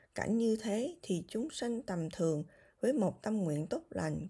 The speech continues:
cũng có thể nỗ lực tinh tấn, tham gia vào các thiện hạnh trong đời sống hàng ngày. Họ huân tập bản thân trong các thiện hạnh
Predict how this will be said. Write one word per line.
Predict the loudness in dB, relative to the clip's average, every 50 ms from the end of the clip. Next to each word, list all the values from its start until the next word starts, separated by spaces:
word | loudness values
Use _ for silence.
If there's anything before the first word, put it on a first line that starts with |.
| -6
cũng | -2 -2 0 0 0
có | -2 -4 -6 -6
thể | -4 -2 -2 0
nỗ | 2 2 2 2 2
lực | 2 0 0 -2 -4 -6 -6
tinh | -4 -2 -2 -2 -4
tấn, | -4 -4 -4 -4 -6 -8 -10 -20 -20 -20 -20 -20 -16 -8
tham | -2 0 2 2 2 2
gia | 4 4 4 4 4
vào | 0 -2 -2
các | -4 -6 -8 -8 -8
thiện | -8 -6 -4 -4 -4 -4 -6 -8 -10 -12 _ _
hạnh | _ -10 -6 -4 -2 -2 -2 -4 -8 -14 _ _ _ _ _ -6
trong | -2 0 2 2
đời | 4 4 4 2
sống | 0 -2 -4 -4 -4
hàng | -2 -2 -2 -2 -2
ngày. | -2 0 0 0 -2 -2 -4 -8 _ _ _ _ _ _ -20 -20 -20 _ _ _
Họ | -8 -6 -4 -2 -2
huân | -2 0 0 0 0 0 -2 -4
tập | -4 -6 -6 -6 _
bản | -4 -2 -2 -2 -4
thân | -2 -2 0 0 0 -2 -4 -6 _
trong | 0 0 2 2 0
các | 0 -2 -4 -6 -8 _ _ _ _ _ _ _ _ -10
thiện | -4 -2 -2 -2 -2
hạnh | -2 -2 -2 -2 -2 -2